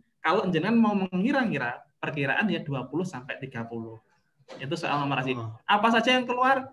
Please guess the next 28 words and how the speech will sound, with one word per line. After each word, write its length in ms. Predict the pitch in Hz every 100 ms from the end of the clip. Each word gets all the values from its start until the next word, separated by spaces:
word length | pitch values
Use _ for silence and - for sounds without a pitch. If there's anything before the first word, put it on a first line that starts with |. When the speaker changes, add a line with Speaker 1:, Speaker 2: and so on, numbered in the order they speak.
| _ _ -
Speaker 1:
Belum 240 | 180 220
disebutkan, 720 | 185 - 185 240 - 190 180
Bapak. 320 | 131 110 110 - _ _ _ _ _ - -
Kisi-kisi 560 | 147 156 151 151 156
itu 60 | 196
Speaker 2:
Iya. 80 | 196
Speaker 1:
cuma 160 | 185 - - - _
banyaknya 480 | - 170 175 185 196
soal, 560 | 196 190 - 214 196 196
bilangan 640 | 180 165 175 202 208 185
di 240 | - 269 247
soal 400 | 226 196 190 185
itu, 480 | 127 - 220 170
contohnya 400 | 151 151 151 156
di 140 | 160 156
situ, 400 | 135 - 151 226 - -
banyak 320 | 175 185 185
contoh 320 | 185 185 190 -
di 240 | 254 208
aplikasi 640 | 175 170 165 160 143 151 143
itu. 160 | 151
Itu, 60 | 185
itu, 180 | 190 202
itu 140 | 180 190
aja, 240 | 180 175
Pak, 180 | - 120 -
tadi. 240 | 131 110 107 - _ _ _ _ _ _ _ _ _ _ _ _ -
Speaker 2:
Siap. 180 | 131